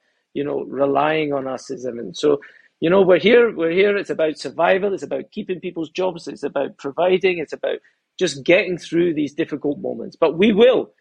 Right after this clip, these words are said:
and we will come through better, stronger, and, uh, and hopefully good days will come ahead, you know,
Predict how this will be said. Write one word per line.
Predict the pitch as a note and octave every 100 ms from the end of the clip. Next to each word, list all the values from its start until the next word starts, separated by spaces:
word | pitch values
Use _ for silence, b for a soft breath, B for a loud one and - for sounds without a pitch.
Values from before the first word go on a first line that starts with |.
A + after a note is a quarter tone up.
| _ _ _ C#3+
and | D3+
we | E3+
will | E3+
come | - F#3 D#3+
through | D#3 D3
better, | C3 E3+ F3 A3 A3+
stronger, | - - D#3+ F3 F3+ A3+ C#4+ -
and, | D3 C#3+ C#3
uh, | C#3 C#3 b b b _
and | C#3+
hopefully | C#3 - - G3
good | C#3+ E3+ E3+
days | F#3 E3+
will | E3
come | F3 E3
ahead, | E3+ F3+ F3+
you | B2+
know, | C#3